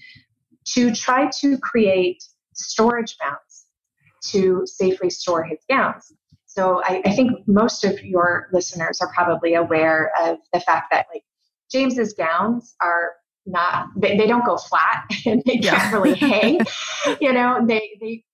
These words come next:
Speaker 1: actually have to be stored on a human-like body, and they have to be, you know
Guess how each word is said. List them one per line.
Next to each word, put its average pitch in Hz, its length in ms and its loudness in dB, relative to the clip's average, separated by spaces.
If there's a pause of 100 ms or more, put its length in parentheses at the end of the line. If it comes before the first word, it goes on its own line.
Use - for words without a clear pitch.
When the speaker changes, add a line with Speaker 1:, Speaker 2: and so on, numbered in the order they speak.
Speaker 1:
actually 214 320 -2
have 190 220 -2
to 196 60 -6
be 185 140 -2
stored 180 480 -2
on 170 80 -8
a 160 80 -10 (140)
human-like 175 540 -4
body, - 420 -2 (320)
and 226 160 4
they 247 100 2
have 240 280 -2
to 220 100 0
be, 196 580 -2
you 185 100 -4
know 170 280 -10